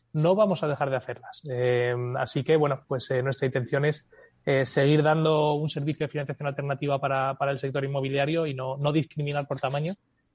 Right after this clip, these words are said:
eh, sino ser una, una plataforma abierta a todo, a todos los promotores. Y luego, a nivel de,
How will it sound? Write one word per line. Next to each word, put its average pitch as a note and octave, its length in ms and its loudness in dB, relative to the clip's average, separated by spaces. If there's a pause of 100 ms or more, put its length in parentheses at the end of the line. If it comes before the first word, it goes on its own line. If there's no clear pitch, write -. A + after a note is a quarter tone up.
eh, B2 360 -2
sino B2 300 -4
ser B2+ 220 0
una, C3+ 240 0
una C3+ 180 -2
plataforma C3 380 -4
abierta B2+ 260 -2
a A#2+ 40 -4
todo, B2 360 -4
a B2 60 -4
todos B2+ 180 -2
los B2+ 120 -4
promotores. A#2 520 -8 (380)
Y C#3 80 4
luego, D3 200 6
a D#3+ 60 8
nivel C#3+ 340 4
de, D3 680 4